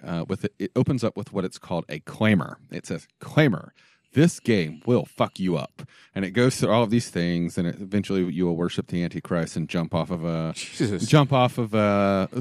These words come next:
Speaker 1: local theater with seven running chainsaws strapped to your body <laughs> during a matinee Bambi. Uh, it's
Speaker 2: Well
Speaker 1: my
Speaker 2: done.
Speaker 1: favorite game introduction ever. So Hollow Point comes close. <laughs> Hollow Point <laughs> is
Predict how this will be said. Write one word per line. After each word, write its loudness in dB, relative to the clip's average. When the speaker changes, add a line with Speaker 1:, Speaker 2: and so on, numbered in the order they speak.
Speaker 1:
local 0
theater 2
with -2
seven 0
running 0
chainsaws 0
strapped 0
to -4
your 0
body 0
<laughs> -4
during 0
a -2
matinee 2
Bambi. -2
Uh, 4
it's 4
Speaker 2:
Well 6
Speaker 1:
my 8
Speaker 2:
done. 8
Speaker 1:
favorite 6
game 6
introduction 2
ever. -8
So 4
Hollow 6
Point 2
comes 4
close. 0
<laughs> 2
Hollow 6
Point 6
<laughs> -10
is 4